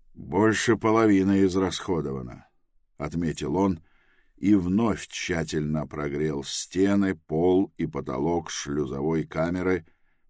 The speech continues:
пока не кончился заряд. Оружие и само здорово нагрелось.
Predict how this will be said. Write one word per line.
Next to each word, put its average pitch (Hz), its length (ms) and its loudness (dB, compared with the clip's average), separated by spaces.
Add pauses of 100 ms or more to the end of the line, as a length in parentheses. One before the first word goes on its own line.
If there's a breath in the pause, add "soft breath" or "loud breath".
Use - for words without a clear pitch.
пока 92 360 0
не 120 120 4
кончился 87 680 -2
заряд. 82 540 -2 (1400)
Оружие 120 720 6
и 113 120 2
само 120 400 0
здорово 78 500 -2
нагрелось. 78 800 -2